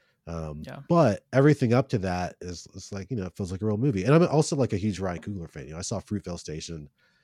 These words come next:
Speaker 1: in
Speaker 2: Mm-hmm,
Speaker 1: theaters,
Speaker 2: mm-hmm.
Speaker 1: and I saw, like, Creed is one of my favorite movies. Um, at least it was at the time. I still think is really great. Um, just, like, visually, it's a stunning film.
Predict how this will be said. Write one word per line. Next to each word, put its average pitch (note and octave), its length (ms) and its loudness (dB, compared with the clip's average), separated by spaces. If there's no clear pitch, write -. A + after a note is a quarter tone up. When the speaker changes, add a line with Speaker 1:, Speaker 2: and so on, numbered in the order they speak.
Speaker 1:
in E2 140 -12
Speaker 2:
Mm-hmm, D#2+ 260 -6
Speaker 1:
theaters, D#2 180 -10
Speaker 2:
mm-hmm. A#2 200 -16
Speaker 1:
and F2 100 -8
I F2 60 -4
saw, E2 600 -4
like, D#2 200 -14
Creed G#2 600 0
is D#2+ 140 -12
one F2+ 120 -8
of D#2+ 60 -10
my D#2+ 120 -8
favorite D#2+ 360 -8
movies. D2+ 600 -12
Um, C#2+ 580 -14
at - 100 -8
least A2+ 160 0
it F2+ 80 -6
was G2+ 180 -2
at F#2+ 80 -6
the - 60 -12
time. F2 440 -8
I D#2 80 -8
still G#2+ 260 -2
think E2+ 200 -10
is D2 120 -12
really D2 220 -12
great. D#2+ 400 -10
Um, D#2 240 -12
just, G2+ 160 -8
like, G2 180 -6
visually, G#2 440 0
it's - 100 -10
a D#2+ 40 -10
stunning E2 480 -8
film. D2 440 -14